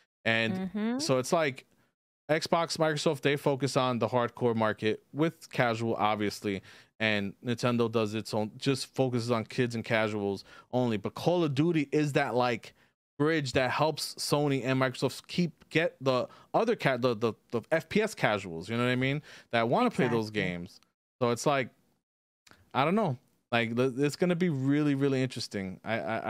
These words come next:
Speaker 1: I, I gotta say, like, I'm, I'm excited to see what happens.
Speaker 2: That'd be really, like, it's just stuck in my head, like, that would be just wild if,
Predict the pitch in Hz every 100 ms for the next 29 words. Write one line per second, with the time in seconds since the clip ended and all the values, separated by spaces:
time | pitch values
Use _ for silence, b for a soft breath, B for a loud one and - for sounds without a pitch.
0 | 120 - 117 123 120 120 - 107 104 98
1 | 110 110 - 104 104 - 131 131 123 b
2 | b b _ - - 123 113 107 107 104
3 | 87 78 - - _ _ _ _ _ _
4 | - 247 330 311 240 254 269 214 220 -
5 | 220 220 - - - 214 220 - 254 -
6 | 233 247 220 196 190 202 190 175 165 -
7 | b b b - 220 285 294 226 240 214
8 | - _ _ _ _ _ _ 226 208 -
9 | _ _ _ 180 190 190 185 175 160 160
10 | - 190 185